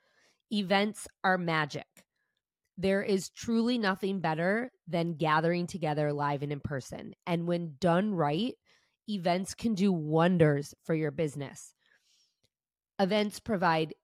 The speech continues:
connection. So they provide connection between you and your community and within your community. Events provide content. So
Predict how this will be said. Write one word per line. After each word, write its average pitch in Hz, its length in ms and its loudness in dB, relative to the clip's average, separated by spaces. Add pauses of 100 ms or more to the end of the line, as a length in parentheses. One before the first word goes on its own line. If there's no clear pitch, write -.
connection. 220 680 -2 (840)
So 170 520 2
they 180 120 -2
provide 175 380 -4
connection 196 540 -4
between 160 500 -6
you 208 340 4
and 175 160 0
your 160 120 -2
community 170 680 -2 (160)
and 294 380 2
within 190 520 2
your 151 180 -2
community. 147 680 -8 (800)
Events 220 340 0
provide 165 460 0 (100)
content. 190 720 -4 (400)
So 180 680 4